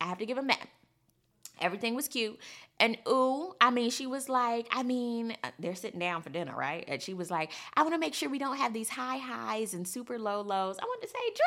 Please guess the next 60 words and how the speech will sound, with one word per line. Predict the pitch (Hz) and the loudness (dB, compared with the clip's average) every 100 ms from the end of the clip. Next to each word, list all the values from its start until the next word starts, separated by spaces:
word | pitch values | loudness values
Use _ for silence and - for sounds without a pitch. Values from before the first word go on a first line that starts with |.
| 659 | 8
"Drew, | 494 | 6
they | 165 | 4
ain't | - - - - | -2 12 12 12
even | 427 269 | 8 12
brought | 302 | 12
out | 277 226 | 12 6
the | |
lobster | 226 247 - - - | 6 6 6 -6 -12
yet. | - - _ - - | -12 -12 _ -20 -8
You | - 440 | 4 4
ain't | 453 | 6
even | 320 | 2
sip | 233 370 285 | 0 0 2
on | 262 | 4
your | 226 | 2
drink | 220 277 240 - | 0 -2 -4 -6
yet. | 170 - - - 523 359 | -8 -8 2 8 8 8
Enjoy, | 339 392 349 - - | 10 12 12 10 8
girl." | 339 427 523 - - - | 6 8 6 2 -10 2
But | 208 359 | 6 8
anywho, | 381 311 233 165 170 | 8 6 6 4 2
she | - 359 | 2 4
was | 339 | 4
like, | 277 254 226 | 4 2 4
"I | 269 | 2
mean, | 269 254 - | 2 2 2
I | |
wanna | 294 349 | 0 2
deal | 254 254 | 2 2
with | 254 | 2
our | 208 | -2
problems | - 214 202 | -4 -6 -2
on | 185 | -2
a | 170 | -2
deeper | 156 226 262 254 | -4 -4 -2 -2
level | 190 165 151 | 0 -2 -2
so | 156 185 | -2 -2
we | 185 | -2
can | 226 | -4
be | 190 | -4
healthy | 175 185 175 165 | -4 -6 -6 -10
for | 156 151 | -8 -8
each | 143 | -8
other." | 214 208 127 | -6 -6 -8
And | - - - 554 | -12 -6 2 6
that's | 571 539 | 6 6
true. | 262 202 190 311 - | 4 4 2 -2 0
It | 370 | 4
is. | 277 165 170 220 - - | 6 4 2 -4 -10 -2
And | 269 | 0
he | 302 | 0
was | 247 | 0
like, | 226 - | 0 0
"Yes. | 180 214 214 214 - - - - - | 2 2 2 0 -6 -10 -12 -16 0
Um, | 185 185 185 180 | 2 4 2 0
and | - 180 175 | 2 0 2
now | 190 311 185 165 | 2 2 0 -2
I | - 170 | -2 -2
feel | - 175 160 | 2 2 4
like, | 156 147 165 | 2 0 -4